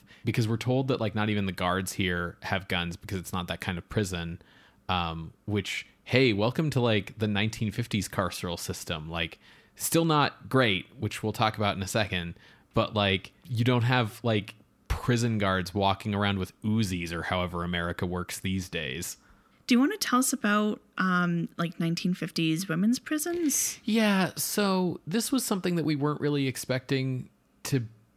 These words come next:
Speaker 1: come up in this movie. Like, we really didn't know
Speaker 2: Yeah.
Speaker 1: what this movie was about. And at first we were a little confused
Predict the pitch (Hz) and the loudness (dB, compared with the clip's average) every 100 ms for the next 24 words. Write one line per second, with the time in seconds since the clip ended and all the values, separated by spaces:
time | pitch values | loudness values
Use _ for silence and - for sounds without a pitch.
0 | _ - 131 127 - - - 127 120 - | _ -2 0 0 -2 -10 0 2 2 0
1 | 123 127 139 160 139 113 139 131 131 117 | 0 2 2 2 2 4 4 6 6 6
2 | 107 101 101 101 98 92 92 214 220 202 | 4 2 0 0 2 2 2 4 6 6
3 | 113 107 - 107 98 90 87 90 87 - | 6 4 0 0 0 -2 -4 -6 -6 -10
4 | - - - - _ 120 117 117 113 113 | -20 -20 -20 -20 _ 0 2 2 2 0
5 | 113 - - - 135 - 151 160 - 160 | -2 -6 -12 -4 -4 0 0 0 2 4
6 | 139 127 127 120 - 110 - 113 101 78 | 4 4 2 0 -2 -2 -2 -2 -2 -2
7 | - - - | -10 -14 -16